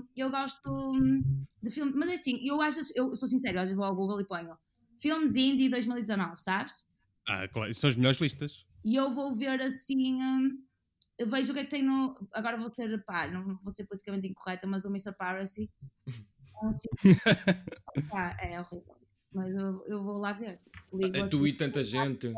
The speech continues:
Speaker 1: da H D M I, sabes?
Speaker 3: Sim, claro.
Speaker 2: Yeah.
Speaker 1: Ligo à televisão e siga.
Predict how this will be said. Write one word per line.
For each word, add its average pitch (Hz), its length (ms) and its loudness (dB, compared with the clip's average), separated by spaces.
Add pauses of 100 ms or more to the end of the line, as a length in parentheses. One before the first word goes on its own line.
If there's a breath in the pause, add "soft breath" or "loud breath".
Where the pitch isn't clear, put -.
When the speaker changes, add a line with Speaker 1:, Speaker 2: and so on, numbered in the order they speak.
(580)
Speaker 1:
da 214 80 0
H 220 380 2 (120)
D 208 100 -4 (120)
M 214 220 2
I, 247 40 0
sabes? 240 600 -2
Speaker 3:
Sim, 127 340 -4
claro. 98 340 -8
Speaker 2:
Yeah. 113 220 0 (280)
Speaker 1:
Ligo 233 180 -2
à 226 80 0
televisão 233 420 -6 (600)
e 269 260 -16
siga. 220 440 -4